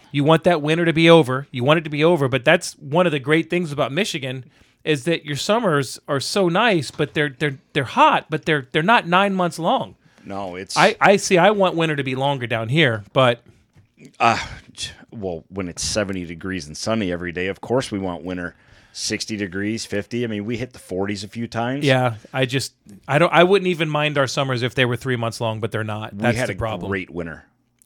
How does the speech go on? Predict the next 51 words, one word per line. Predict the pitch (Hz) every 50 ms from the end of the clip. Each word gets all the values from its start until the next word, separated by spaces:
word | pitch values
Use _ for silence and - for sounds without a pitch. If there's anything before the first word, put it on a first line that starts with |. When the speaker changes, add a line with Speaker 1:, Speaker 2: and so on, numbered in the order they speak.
| -
Speaker 1:
We | - 139
did. | 143 190 190 135 -
Speaker 2:
Our | 127 143 143
winter | 127 135 127 113 95
was | 90 - - - - -
awesome. | 107 110 107 156
Speaker 1:
It | 151
was | -
perfect. | - 170 165 143 - - - - _ -
Speaker 2:
It, | - 120 120 117 _ _ _ -
Speaker 1:
Our | 127
Speaker 2:
it, | 131
Speaker 1:
winter | 143 139 139
Speaker 2:
like, | 135
Speaker 1:
was | - -
perfect. | 143 131 - - - - - _ _ _ _ _ _ _ -
Speaker 2:
I | 113
was | 107 98 98 -
sad | - - - - 113 110 113 104
to | 107
see | - - 120 110
it | 107 95 90
go. | 92 85 80 - _ _ _ _ _ _ _ _ _ _ _ _ _ _ _ _ _ -
But | 127 185 202 170 151 -
Speaker 1:
I | 131 143 147
always | 151 156 160 160 135
am | 156 160 156 147
because | 139 139 143 131
that | 143 143 147 151
means | 147 151 143
when | 131 143 139
I | 139
stick | 123 - 165 151 139
my | 143 131
head | 123 156 165
up | 151 131
in | 139 135
that | 131 127 123
attic | 127 127 123 127 123 -
in | 120
a | 120
month, | 117 123 127 120 127
it'll | 123 123
be | 113 123
a | 123
hundred | 107 131 139 123 131 131
and | 123 127
eighty-five | 135 131 131 127 - - 127 123 117 98
degrees | 113 104 123 127 131 127 113
up | 120 110 -
there. | - 117 113 113 -